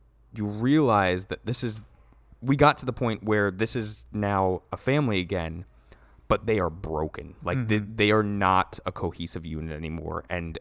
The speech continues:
Speaker 1: it's, it's weird to see what they'll do next.
Speaker 2: Yeah.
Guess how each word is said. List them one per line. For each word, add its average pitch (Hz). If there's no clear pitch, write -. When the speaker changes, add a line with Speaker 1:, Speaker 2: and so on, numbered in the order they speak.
Speaker 1:
it's, -
it's -
weird 104
to 101
see 95
what 87
they'll 87
do 92
next. -
Speaker 2:
Yeah. 98